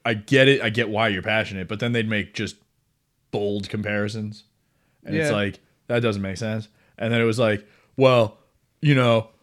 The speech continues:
Speaker 1: I saw one guy, he was like, you know, along the lines of, "We've been,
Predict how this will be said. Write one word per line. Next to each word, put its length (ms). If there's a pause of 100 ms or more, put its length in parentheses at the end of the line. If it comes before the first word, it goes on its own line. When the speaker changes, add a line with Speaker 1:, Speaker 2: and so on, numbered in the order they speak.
(180)
Speaker 1:
I 100
saw 220
one 260
guy, 320
he 160
was 200
like, 180
you 80
know, 320 (120)
along 320
the 60
lines 320
of, 220 (560)
"We've 320
been, 200